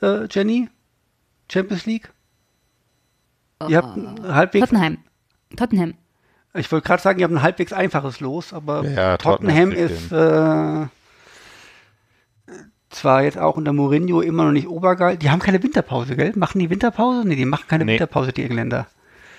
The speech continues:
Speaker 1: Die, die bleiben voll im, im Spielfluss.
Speaker 3: Deswegen haben die auch größere Kader.
Speaker 1: Ja. Haben die größere Kader?
Speaker 3: Ja. Also die haben größere Kader voll besetzt mit Stars. Ähm.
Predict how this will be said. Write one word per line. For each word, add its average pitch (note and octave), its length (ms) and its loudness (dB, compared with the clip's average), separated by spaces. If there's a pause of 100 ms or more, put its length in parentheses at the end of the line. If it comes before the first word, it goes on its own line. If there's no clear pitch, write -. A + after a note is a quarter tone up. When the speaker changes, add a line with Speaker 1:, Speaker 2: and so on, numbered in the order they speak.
(120)
Speaker 1:
Die, B2+ 160 -2
die C3 140 -2
bleiben C#3+ 380 2
voll D#3 240 2
im, D3 180 0
im C#3+ 140 0
Spielfluss. - 640 -10 (840)
Speaker 3:
Deswegen G#2 340 0
haben G#2 120 4
die G2+ 100 4
auch F#2 120 -2
größere G2+ 400 -2
Kader. F2 380 -2 (480)
Speaker 1:
Ja. - 200 -4 (1400)
Haben C3+ 160 0
die C#3 60 0
größere C3+ 340 0
Kader? E3+ 400 0 (760)
Speaker 3:
Ja. - 220 -4 (540)
Also F#2+ 180 -2
die G2 80 4
haben G#2 140 4
größere A2+ 400 0
Kader G#2+ 380 4
voll G2+ 220 0
besetzt G2 400 -4
mit F#2 200 -6
Stars. F#2 400 0 (760)
Ähm. F#2+ 380 -2